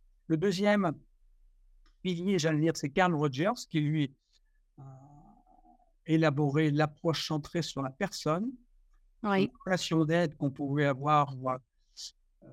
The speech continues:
Speaker 1: en tant que professionnel vis-à-vis de, alors lui, il utilisait le mot client, bon, on utilise plutôt le mot patient maintenant.
Speaker 2: Ouais.
Speaker 1: Trois grandes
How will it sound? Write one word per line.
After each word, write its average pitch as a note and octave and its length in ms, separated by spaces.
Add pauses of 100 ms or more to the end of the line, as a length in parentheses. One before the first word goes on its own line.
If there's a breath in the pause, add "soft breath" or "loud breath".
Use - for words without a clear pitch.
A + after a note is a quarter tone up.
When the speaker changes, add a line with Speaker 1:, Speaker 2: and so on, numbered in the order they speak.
(380)
Speaker 1:
en D3 160
tant D3 240
que C#3 800
professionnel D3 640
vis-à-vis C#3 520
de, C3 340 (520)
alors C#3 120
lui, E3 180
il D3 40
utilisait D#3 380
le D#3 60
mot D3+ 220
client, E3 520 (340)
bon, C#3 480
on C#3+ 180
utilise D3 320
plutôt - 300
le C3+ 260
mot C#3+ 180
patient C#3 320
maintenant. D#3 480 (380)
Speaker 2:
Ouais. G3 240 (400)
Speaker 1:
Trois G3 140
grandes D#3 760